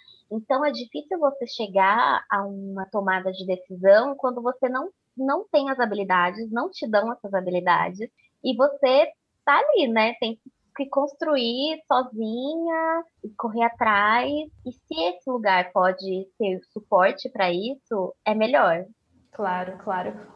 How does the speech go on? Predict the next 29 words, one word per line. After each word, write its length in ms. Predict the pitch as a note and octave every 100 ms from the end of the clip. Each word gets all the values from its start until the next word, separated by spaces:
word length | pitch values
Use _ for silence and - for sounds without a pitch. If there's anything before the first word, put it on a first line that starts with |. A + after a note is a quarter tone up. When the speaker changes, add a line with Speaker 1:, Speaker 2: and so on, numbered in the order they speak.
| -
Speaker 2:
Ou 140 | C#4+
também 420 | D4 C#4 B3+ C4+
quando 420 | C4+ C4+ B3+ B3 A3+
aquela 400 | - A#3 B3 A#3+
posição 880 | B3 A#3 G#3+ G#3+ - A3 A3+ C4 B3+ B3
não 720 | A#3 A3+ A3+ A3+ B3 B3+ - -
é 200 | A3+ A3+
contada, 1160 | A3+ - A#3 A#3 - A3 A3 G#3+ A3+ A3 A3+ - - - - _ -
é, 220 | G#3 G3+
dentro 800 | G3 F#3+ A#3+ D#4 D4 B3+ A#3 - - -
do 140 | A3
processo, 720 | G#3+ A3 A3 D#3+ C#3 - F#3+
né? 140 | F#3+ G3
Quando 320 | - G3 G#3 G#3
você, 640 | G#3+ A3 - A3 A3 A3 - _ -
quando 220 | - A#3 A#3
a 60 |
tua 200 | A#3 C4+
opinião 580 | C#4 C#4 A#3 G3+ G#3+ A#3
<laughs> 20 |
e 140 | - C#4
a 180 | A3+
tua 160 | G#3+ G3+
história 760 | G#3 - G#3 G3 G3+ G3 F#3+ G3 - - -
e 120 | G#3+
as 120 | G#3+ G#3
tuas 260 | A#3+ C4+ B3+
habilidades 720 | A3 G#3 G3 F#3 F#3 F#3 F#3+
que 320 | A#3 A3+